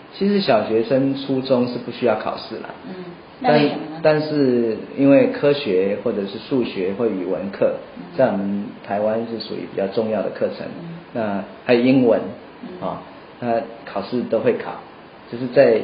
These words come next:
Speaker 1: 呃，比如说三年级的学生，他每学期都要考几，考试，
Speaker 2: 嗯。
Speaker 1: 考试只有，只有，只要有考试，我们都，大家都知道中国人就最喜欢，
Speaker 2: 嗯。
Speaker 1: 呃，这个加强这个考试的科目。
Speaker 2: 那家长会在利用课余的时间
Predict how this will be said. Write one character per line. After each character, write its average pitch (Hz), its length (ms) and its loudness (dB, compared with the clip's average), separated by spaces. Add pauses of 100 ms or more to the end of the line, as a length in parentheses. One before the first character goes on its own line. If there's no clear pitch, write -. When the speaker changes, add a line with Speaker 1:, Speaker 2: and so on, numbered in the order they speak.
(200)
Speaker 1:
呃， 101 120 -6
比 127 80 -2
如 117 60 -2
说 123 80 4
三 127 220 2
年 110 160 2
级 98 160 -6
的 98 80 -4
学 95 180 -2
生， 104 340 -4
他 101 220 -6 (300)
每 92 100 -8
学 101 160 -2
期 104 160 -4
都 104 100 0
要 104 100 2
考 92 200 -4
几， - 60 -8 (360)
考 82 160 -6
试， - 200 -10
Speaker 2:
嗯。 - 100 -8 (400)
Speaker 1:
考 95 140 -6
试 117 200 -4
只 113 120 -4
有， 120 100 4 (180)
只 123 60 -2
有， 120 80 0 (140)
只 120 40 6
要 127 120 8
有 110 160 6
考 87 160 -2
试， 120 140 -4
我 104 40 0
们 92 120 -4 (180)
都， 110 80 0 (180)
大 107 140 2
家 104 60 2
都 104 80 2
知 101 120 -8
道 104 140 0
中 110 180 -2
国 104 120 0
人 92 100 -2
就 107 80 -4
最 104 220 0
喜 - 200 -8
欢， 92 140 -6
Speaker 2:
嗯。 98 300 -10 (300)
Speaker 1:
呃， - 60 -8 (200)
这 - 60 -10
个 50 320 -4 (420)
加 104 160 0
强 85 220 -6 (260)
这 - 60 -10
个 - 100 -8 (100)
考 - 120 -6
试 - 180 -10
的 196 80 -8
科 226 140 -2
目。 220 160 2
Speaker 2:
那 - 40 -4
家 247 160 2
长 226 200 -2
会 214 80 -6
在 180 320 -2
利 208 120 -8
用 170 380 -6
课 208 240 -4
余 156 160 -8
的 190 80 -6
时 185 180 -12
间 170 140 -8